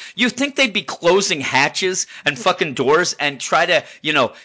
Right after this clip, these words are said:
get them into one room possibly, you know, kinda keep them within, uh, some limits?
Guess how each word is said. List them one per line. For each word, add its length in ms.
get 240
them 220
into 260
one 340
room 380
possibly, 760
you 100
know, 100
kinda 300
keep 400
them 340
within, 540
uh, 120
some 460
limits? 560